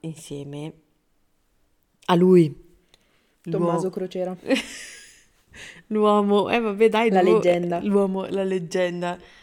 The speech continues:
Speaker 1: che fa i suoi stunt. Tom
Speaker 2: E si
Speaker 1: Cruise.
Speaker 2: rompe.
Speaker 1: Che poi Tom Cruise, allora, a parte che è uno dei miei film prefe,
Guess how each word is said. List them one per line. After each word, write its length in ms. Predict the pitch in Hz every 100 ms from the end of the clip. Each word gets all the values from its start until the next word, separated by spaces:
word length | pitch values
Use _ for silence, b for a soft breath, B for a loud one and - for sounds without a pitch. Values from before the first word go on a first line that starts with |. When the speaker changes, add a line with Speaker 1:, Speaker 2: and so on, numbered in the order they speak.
| B B
Speaker 1:
che 120 | - 196
fa 220 | - 175
i 100 | 175
suoi 180 | 165 175
stunt. 420 | 170 170 160 165 180 - - b b _ _ _ _ _
Tom 140 | -
Speaker 2:
E 40 | 180
si 100 | 156
Speaker 1:
Cruise. 320 | 143 151 -
Speaker 2:
rompe. 140 | - B B B B B B B B -
Speaker 1:
Che 120 | -
poi 160 | - -
Tom 220 | 175 170
Cruise, 640 | 165 175 139 143 147 147 165 _ _ _ _
allora, 320 | - 160 151 -
a 60 | -
parte 280 | 160 - 170
che 220 | 170 165
è 200 | 156 139
uno 200 | 160 156
dei 100 | 156 147
miei 320 | 151 156 -
film 280 | - 156 160
prefe, 800 | 151 151 143 - 156 180 - -